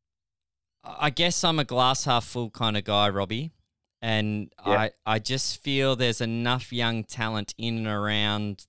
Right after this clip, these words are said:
Speaker 1: that Melbourne Renegades squad. I, I will, I, I must admit I was disappointed to see that the double hat trick wicket taking Cameron Boyce, uh, wonderful leg spin
Speaker 2: Oh,
Speaker 1: bowler.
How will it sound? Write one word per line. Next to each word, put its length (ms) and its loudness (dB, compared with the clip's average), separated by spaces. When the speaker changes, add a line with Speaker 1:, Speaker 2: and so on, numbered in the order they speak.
Speaker 1:
that 180 -2
Melbourne 400 -4
Renegades 560 -4
squad. 460 -4
I, 160 4
I 120 4
will, 320 6
I, 340 4
I 100 2
must 240 0
admit 240 -2
I 80 4
was 280 2
disappointed 680 -4
to 100 -8
see 420 -2
that 240 -6
the 80 -4
double 360 -4
hat 180 -8
trick 240 -14
wicket 460 -8
taking 640 -6
Cameron 420 -6
Boyce, 640 -6
uh, 320 -6
wonderful 500 -4
leg 220 -6
spin 220 0
Speaker 2:
Oh, 80 4
Speaker 1:
bowler. 520 2